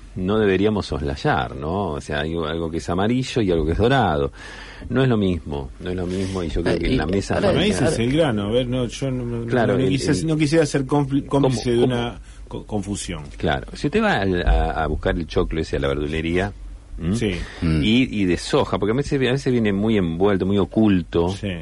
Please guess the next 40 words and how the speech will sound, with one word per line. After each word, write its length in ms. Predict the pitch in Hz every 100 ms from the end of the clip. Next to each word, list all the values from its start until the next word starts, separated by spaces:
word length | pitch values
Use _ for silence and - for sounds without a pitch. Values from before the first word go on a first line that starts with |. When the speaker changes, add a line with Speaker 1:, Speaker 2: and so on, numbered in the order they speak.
| -
Speaker 1:
¿m? 380 | 95 90 107 123 - - - - -
Ahí, 440 | 80 92 104 107 92
este 560 | - - 82 78 76
Speaker 2:
Qué 120 | 73 73
trabajo 380 | 101 110 -
de 60 | 85
la 80 | 82
naturaleza 560 | 78 78 78 78 - 73
ese, 260 | 73 73
¿eh? 80 | - -
Speaker 1:
Eh, 100 | -
sí, 360 | - - 180 76
Speaker 3:
La 100 | 110
Speaker 1:
sí, 80 | -
Speaker 3:
chala. 320 | 123 90 78
Speaker 1:
sí, 140 | -
sí, 160 | - -
sí, 140 | - 67 -
lo 140 | 73 76
que 80 | 87
es 60 |
la 100 | 95
chala, 300 | 80 62 -
Speaker 3:
La 120 | 110 101
chala, 180 | -
Speaker 1:
exactamente. 340 | - 65 58 -
Speaker 3:
sí. 120 | - 87 73 - - - - -
Speaker 1:
Em, 920 | 85 82 80 80 78 78 76 73 71 71 76
viene, 200 | 110 104
Speaker 3:
Sí. 80 |
Speaker 1:
es 100 | 107
muy 160 | 120 117
críptico, 720 | - 113 104 - 73 - 82
es, 300 | 92 - -
es 320 | 71 - -
un 260 | 78 65 65 57 - - - - - -
vegetal 400 | 71 67 80 76
muy 360 | 87 92 76 -
críptico. 680 | - 58 - - - - -
Speaker 3:
Claro. 400 | 127 107 92 107